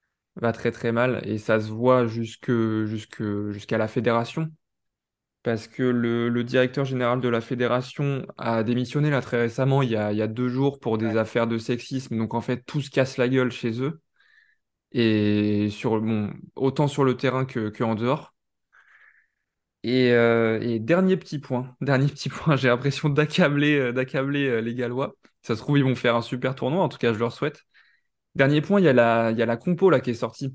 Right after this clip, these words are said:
Speaker 1: La première compo de Gatland, elle est sortie hier.
Speaker 2: Ouais, c'est hier, ouais.
Speaker 1: Euh, donc ce mardi, donc hyper tôt dans la semaine. Et bah en vrai, c'est la compo, euh, c'est la compo de deux mille quinze.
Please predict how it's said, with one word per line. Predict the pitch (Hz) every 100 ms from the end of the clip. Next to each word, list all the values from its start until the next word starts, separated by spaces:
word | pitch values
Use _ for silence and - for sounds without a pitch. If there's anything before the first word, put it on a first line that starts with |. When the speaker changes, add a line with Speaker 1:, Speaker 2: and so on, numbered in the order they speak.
| -
Speaker 1:
La | 131
première | - 160 156
compo | 165 151 160
de | 143
Gatland, | 143 147 151 123
elle |
est | 113
sortie | 117 123 131
hier. | 127 123 123 - _ _ _
Speaker 2:
Ouais, | -
c'est | - _ _
hier, | 107 107
ouais. | 101 _ _ _ _ _ -
Speaker 1:
Euh, | 120 113 110 107 107 107 104
donc | 110 110
ce | 143
mardi, | 131 160
donc | 135 113 -
hyper | 160 165 139
tôt | 151
dans | 131
la | 110
semaine. | - 180 269 _ _ _ _ _ _ _ _ _ _ -
Et | 127
bah | 117 113 110
en | 107
vrai, | 117 113
c'est | -
la | 107
compo, | 107 113 107 120 117
euh, | 110 110
c'est | 110
la | 110
compo | 110 117 127
de | 117
deux | 113 117
mille | 120
quinze. | 190 185